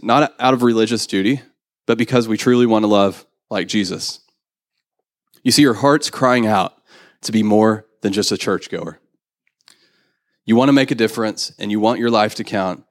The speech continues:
And it's not what you do that satisfy this hunger, that satisfies this hunger. It's actually the heart behind what you do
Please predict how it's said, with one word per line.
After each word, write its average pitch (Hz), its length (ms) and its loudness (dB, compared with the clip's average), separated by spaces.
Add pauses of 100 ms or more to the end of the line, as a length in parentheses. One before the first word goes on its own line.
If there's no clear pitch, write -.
(280)
And 110 80 -2
it's 110 140 0
not 143 200 2
what 120 320 -2
you 120 100 0
do 101 440 2 (180)
that 101 140 -8
satisfy 123 560 0
this 101 220 -2
hunger, 110 500 -4
that 110 80 -6
satisfies 110 500 -2
this 107 140 -2
hunger. 139 200 0
It's 104 120 0
actually 120 500 0 (300)
the 123 100 0
heart 123 480 -2 (480)
behind 113 320 0
what 113 240 2
you 104 80 -4
do 95 300 0